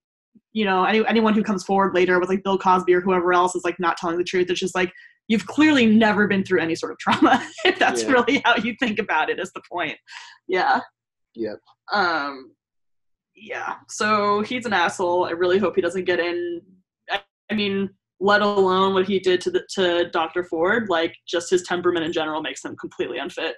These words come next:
Speaker 2: Yeah.
Speaker 1: <laughs> So, like, I don't
Speaker 2: Right.
Speaker 1: understand why this is still an issue, but that's fine.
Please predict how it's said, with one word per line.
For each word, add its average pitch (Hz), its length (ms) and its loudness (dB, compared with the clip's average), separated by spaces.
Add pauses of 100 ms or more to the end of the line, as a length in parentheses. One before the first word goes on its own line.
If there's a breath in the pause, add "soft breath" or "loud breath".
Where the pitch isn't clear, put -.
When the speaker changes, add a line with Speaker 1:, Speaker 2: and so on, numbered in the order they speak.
(220)
Speaker 2:
Yeah. 120 220 -4
Speaker 1:
<laughs> - 80 -16 (320)
So, 330 680 2
like, 247 300 -4 (160)
I 220 80 0
don't 226 80 -2
Speaker 2:
Right. 240 100 -4
Speaker 1:
understand 233 460 2
why 226 220 2
this 247 200 -10
is 208 80 -14
still 214 240 0
an 185 80 -8
issue, 185 300 -6 (100)
but - 180 -10
that's 95 200 -10
fine. - 260 -16